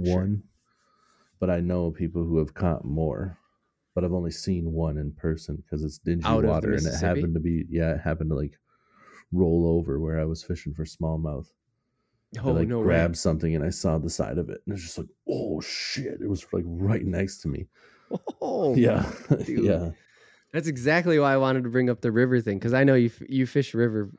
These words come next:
Speaker 1: enough to the point where
Speaker 2: Yes.
Speaker 1: it's like, you,
Speaker 2: Yep.
Speaker 1: you seen 'em. You've seen 'em in there.
Speaker 2: Yep. I wanna, before we get too far,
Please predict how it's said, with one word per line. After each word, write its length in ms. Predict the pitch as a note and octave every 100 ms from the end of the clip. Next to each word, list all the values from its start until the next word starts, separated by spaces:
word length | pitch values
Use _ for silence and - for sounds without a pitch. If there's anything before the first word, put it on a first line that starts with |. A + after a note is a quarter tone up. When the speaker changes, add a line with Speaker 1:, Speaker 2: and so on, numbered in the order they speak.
| _ - G#2 - -
Speaker 1:
enough 640 | B2+ B2 A#2 G2 - _ -
to 100 | A#2
the 100 | G2+
point 280 | A2 G#2
where 120 | E2+ G#2
Speaker 2:
Yes. 40 |
Speaker 1:
it's 160 | G2 G2
like, 260 | F#2+ - _ _ _ _ _ _ _ _ -
you, 120 | G#2
Speaker 2:
Yep. 180 | D#2+ D#2+
Speaker 1:
you 60 | A2
seen 240 | - D3
'em. 300 | F#2+ F2+ A2 -
You've 140 | C3+
seen 160 | - D#3
'em 80 | G#2
in 100 | F#2
there. 180 | F2 A#2 - -
Speaker 2:
Yep. 260 | C#2+ F2+ - _ _ -
I 80 | C3
wanna, 320 | D3 C3 F#2+ -
before 340 | G#2 G#2 A#2 A2+
we 100 | G#2
get 220 | G#2 F2
too 200 | - A2
far, 540 | - F#2+ F#2+ F#2 F2+